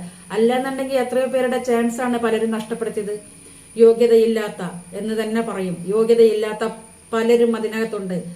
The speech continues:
പതിനെട്ട് കണ്ടസ്റ്റന്റ് ഉണ്ടെങ്കിൽ മൂന്നിലൊരു ഭാഗം കണ്ടസ്റ്റന്റ്, ആറ് പേര് ഒരു യോഗ്യതയും ഇല്ലാത്തവരാണ് അതിനകത്ത് പോയിരിക്കുന്നത്. അവരിവിടെ എങ്ങനെയാണോ കളിച്ചത്, ആ കളി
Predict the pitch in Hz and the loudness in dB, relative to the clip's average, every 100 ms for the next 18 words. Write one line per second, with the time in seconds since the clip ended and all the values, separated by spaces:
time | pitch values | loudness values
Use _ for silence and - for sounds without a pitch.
0 | _ - 226 254 277 294 247 220 226 240 | _ -6 -4 -4 -6 -6 -4 -4 -2 0
1 | 233 202 190 180 180 - - - _ _ | 0 -2 -4 -6 -6 -10 -18 -20 _ _
2 | _ _ _ _ _ _ 214 233 269 269 | _ _ _ _ _ _ 0 0 2 6
3 | 233 240 226 208 185 175 202 190 - 185 | 8 8 4 -4 -8 -8 -8 -10 -10 -12
4 | 175 - - _ _ _ _ _ _ - | -12 -16 -20 _ _ _ _ _ _ -10
5 | 190 220 240 233 214 190 165 - - - | -4 0 2 2 0 -4 -8 -10 -18 -20
6 | _ _ _ 202 226 247 240 240 233 254 | _ _ _ 2 4 4 4 6 4 0
7 | 262 262 247 202 196 196 208 202 185 208 | -4 -2 -2 -4 -8 -8 -6 -6 -6 -8
8 | 214 208 233 226 247 247 226 - 196 180 | -8 -6 -4 -4 0 2 2 0 -2 -4
9 | 170 175 - - _ _ - 214 233 226 | -6 -10 -16 -20 _ _ -4 4 6 6
10 | 233 254 240 233 233 233 240 214 - 233 | 4 4 2 0 0 0 0 -2 0 0
11 | 208 214 | 0 0